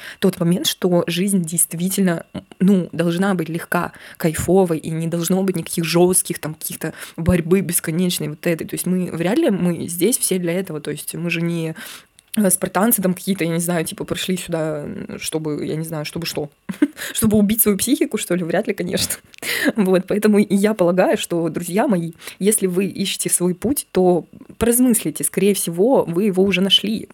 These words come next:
и вы на нем находитесь по-любому. По-любому вы находитесь на своем пути. Вообще все, что мы делаем в этой жизни, оно все правильно. Типа, нет неверных решений, я считаю, я считаю, нет неверных решений, есть, э, выбор, который мы принимаем,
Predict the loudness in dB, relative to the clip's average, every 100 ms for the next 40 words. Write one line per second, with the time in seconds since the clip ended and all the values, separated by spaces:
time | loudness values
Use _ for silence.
0 | -6 0 4 4 4 2 2 2 0 -6
1 | -4 0 0 0 2 2 4 0 -2 -8
2 | -6 0 4 4 6 4 4 2 0 -2
3 | 0 -2 0 0 0 -2 -4 -2 -2 0
4 | 0 0 -2 -2 0 -2 -2 -2 0 0
5 | 0 0 -2 -2 -2 0 -2 -6 -18 -20
6 | _ 2 2 0 -6 -4 -2 0 0 -4
7 | -2 -4 -4 -6 -2 -2 0 0 -2 -2
8 | -4 -4 -6 -6 -6 -6 -4 -4 0 0
9 | 2 2 2 0 -4 -2 0 2 2 2
10 | 2 -2 -2 0 0 0 0 0 0 -2
11 | -4 -10 _ _ _ -14 -4 0 2 0
12 | -2 -2 -2 -2 0 0 0 -2